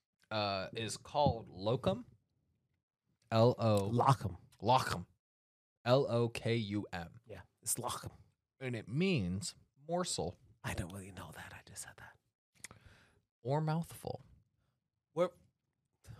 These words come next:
Speaker 2: what language is that?
Speaker 1: Like Turkish.
Speaker 2: Okay, I was just, what part of Turkey?
Speaker 1: It's
Speaker 2: Yeah, he doesn't know. The Turkey's complex.
Speaker 1: It's Istanbul. That's,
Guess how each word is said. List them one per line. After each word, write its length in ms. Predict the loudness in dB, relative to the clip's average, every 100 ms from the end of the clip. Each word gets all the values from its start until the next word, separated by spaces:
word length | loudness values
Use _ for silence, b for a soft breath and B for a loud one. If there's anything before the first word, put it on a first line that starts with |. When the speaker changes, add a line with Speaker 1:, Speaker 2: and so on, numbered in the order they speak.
| b b b b b
Speaker 2:
what 100 | -8
language 380 | -6 -6 -8 -10
is 80 | -10
that? 260 | -10 -10 -12 -16 _ _ _ _ _ _ _ _ _ _ _ _ -20 -20
Speaker 1:
Like 100 | -20 -20 -4
Turkish. 440 | -2 -2 -4 -6 -18 _ _ _ _ _ _ 8
Speaker 2:
Okay, 380 | 10 10 6 4
I 220 | 2 10 10
was 140 | 12
just, 260 | 8 4 4 _ _ -20 -20 _ _
what 100 | 4
part 160 | 8 10
of 60 | 8
Turkey? 380 | 2 2 -10 -18 _ _ _ _ _ _ _ _ _ _ -10
Speaker 1:
It's 120 | 0
Speaker 2:
Yeah, 80 | 6
he 160 | 12 12
doesn't 240 | 12 12
know. 220 | 12 10
The 100 | 8
Turkey's 420 | 0 0 0 -2 -8
complex. 760 | -4 -4 -2 -4 -6 -10 -20 _ _ -4
Speaker 1:
It's 180 | -4 -6 _ -6
Istanbul. 600 | -6 -4 -4 -4 -8 -14 -16 _ _ _ _ _ _ -10
That's, 260 | 0 0 0